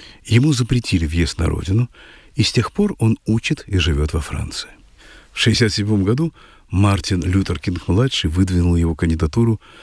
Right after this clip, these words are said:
на Нобелевскую премию мира, сказав: "Я не знаю никого более достойного этой награды,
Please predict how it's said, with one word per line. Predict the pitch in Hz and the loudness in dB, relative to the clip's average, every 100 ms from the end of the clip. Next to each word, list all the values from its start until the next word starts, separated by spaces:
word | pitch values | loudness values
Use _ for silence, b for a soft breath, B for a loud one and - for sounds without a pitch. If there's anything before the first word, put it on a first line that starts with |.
| B B | B B
на | 98 | 2
Нобелевскую | 92 92 92 95 101 - 95 | 4 4 4 2 0 0 -2
премию | 82 90 82 87 85 | 2 2 4 2 2
мира, | 90 98 | 2 0
сказав: | 90 - 80 90 - B B B B - | -2 -2 0 -2 -4 B B B B -2
"Я | 98 | 2
не | 101 | 4
знаю | 104 104 117 107 | 4 2 4 4
никого | 98 90 95 117 | 2 0 0 0
более | 101 101 92 | 2 2 2
достойного | 92 - - 101 85 78 78 | 0 -2 0 0 2 0 -2
этой | 85 - | -2 -2
награды, | 82 - 101 117 | -4 -2 0 0